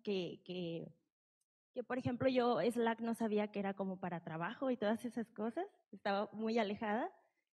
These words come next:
Herramientas de gestión de proyectos como Clubhouse, que es actualmente con lo que trabajo, Gira, Pivotal. Herramientas de documentación como TedsLodge,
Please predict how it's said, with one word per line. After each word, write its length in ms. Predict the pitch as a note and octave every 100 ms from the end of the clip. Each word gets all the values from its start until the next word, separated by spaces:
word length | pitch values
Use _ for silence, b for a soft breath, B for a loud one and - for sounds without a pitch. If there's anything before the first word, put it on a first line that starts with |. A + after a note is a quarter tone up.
| _ _ -
Herramientas 600 | B3+ A#3+ C4 B3+ C#4 B3+
de 540 | B3 A3+ G#3+ G3+ G3+
gestión 320 | B3+ A#3+ B3+ A#3+
de 100 | C4+
proyectos 640 | A#3+ A3 A3 - E4 G4+
como 280 | C4+ A#3+ A3+
Clubhouse, 600 | A3+ - A#3 A3+ C#4 E4+
que 180 | A3+ G3+
es 100 | G3
actualmente 540 | A#3+ - A3 A3 A3+
con 140 | A3 G#3+
lo 60 |
que 120 | G#3 -
trabajo, 500 | F#3 F#3 B3+ D#4 C4+
Gira, 500 | G#3+ A3 G#3+ G3 G3
Pivotal. 520 | G#3 G3 G3 G3 G3 - b b
Herramientas 580 | - B3 C4 C4 B3+ C#4+
de 120 | D4+
documentación 920 | B3+ B3 A3+ G#3+ G#3 G#3 A#3 A#3 D4+
como 260 | D#4 B3+ G3+
TedsLodge, 960 | G3 F#3+ - G#3+ A#3+ B3 A3+ - -